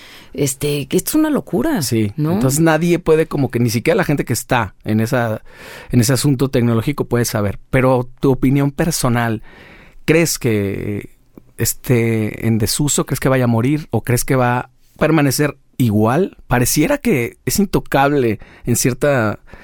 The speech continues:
Speaker 2: en cierta medida, ¿no? El radio sigue y la gente se sigue anunciando.
Speaker 1: Ujú.
Speaker 2: Eh, esa, ven-, no, que, afortunadamente, porque si no, pues no existiría.
Speaker 1: Exacto, sí, no se debe a eso. Eh, yo creo que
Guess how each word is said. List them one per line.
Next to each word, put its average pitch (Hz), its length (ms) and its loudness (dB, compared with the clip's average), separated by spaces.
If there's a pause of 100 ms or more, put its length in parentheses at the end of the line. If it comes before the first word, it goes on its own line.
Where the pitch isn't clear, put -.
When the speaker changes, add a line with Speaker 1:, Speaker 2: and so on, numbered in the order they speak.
(320)
Speaker 2:
en 110 80 2
cierta - 260 0
medida, 120 300 0
¿no? 117 100 0
El 135 60 -2
radio 156 260 0
sigue 180 320 0
y 120 60 2
la 104 80 0
gente - 220 -4
se 113 100 -2
sigue 104 220 0
anunciando. 95 540 -2 (280)
Speaker 1:
Ujú. 143 360 2 (460)
Speaker 2:
Eh, 101 80 -2 (220)
esa, 95 420 -2
ven-, 98 260 2
no, 101 320 -6
que, 101 100 -6 (420)
afortunadamente, 117 840 2
porque 131 220 0
si 101 120 -2
no, 101 440 0
pues 135 200 2
no 123 100 4
existiría. 139 580 0
Speaker 1:
Exacto, 156 380 0
sí, 208 160 2
no 151 100 0
se 135 140 -2
debe 165 180 2
a 170 140 2
eso. 175 260 0 (580)
Eh, 175 520 2 (960)
yo 220 160 4
creo 285 160 -2
que 302 320 0